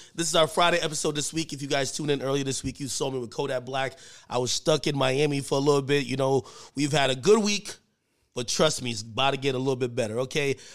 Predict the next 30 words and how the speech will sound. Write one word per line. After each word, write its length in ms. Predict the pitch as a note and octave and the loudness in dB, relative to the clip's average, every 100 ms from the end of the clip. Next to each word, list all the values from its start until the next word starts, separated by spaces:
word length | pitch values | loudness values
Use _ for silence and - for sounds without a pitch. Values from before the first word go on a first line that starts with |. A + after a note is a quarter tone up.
| - | -6
Um, 300 | D3 D#3 D3+ | 0 2 2
this 200 | D3 G3+ | 2 0
next 220 | A3 G#3 G#3+ | 0 -2 -2
individual, 580 | G3 F#3+ F3 F#3+ F#3 - _ _ _ _ _ _ _ | 0 0 2 0 -2 -8 _ _ _ _ _ _ _
the 80 | A2+ | -8
first 320 | - G#3 A3+ | -2 -2 0
time 200 | F#3+ D#3+ C3 | 0 0 0
I 140 | C#3+ | -2
saw 380 | - - D#3+ E3 | 0 0 2 4
him 180 | D#3+ C3 | 2 -2
online, 720 | C#3+ C3+ A#2+ B2 D3 A3 A#3 - _ _ _ _ _ _ | 0 0 0 -2 -2 -2 -4 -8 _ _ _ _ _ _
it 100 | D#3+ | 0
was 260 | F3 E3+ D3 | 4 4 0
kinda 440 | - G#3+ B3+ A#3+ - | -4 -2 0 0 0
in, 140 | F#3+ F3+ | -2 0
like, 220 | D#3+ C#3 | 0 0
a 80 | A#2+ | -4
viral 680 | A2 G#2 C#3+ F3 G3 G3+ F#3 | -4 0 2 4 6 4 2
thing, 340 | G3+ A3+ A3 | 0 0 0
but 120 | D3+ | 0
I 60 | G#3 | 0
thought 220 | A3 G3+ | 2 2
it 40 | D3+ | 2
was 180 | C3+ - | 0 -2
fake. 260 | D#3+ - - | -4 -4 -6
'Cause, 180 | - C3 | -4 -2
like, 260 | C3+ B2 - - - - _ - | 2 0 -2 -14 -20 -20 _ 0
I 60 | F3+ | 4
don't 120 | |
know, 100 | F#3 | 4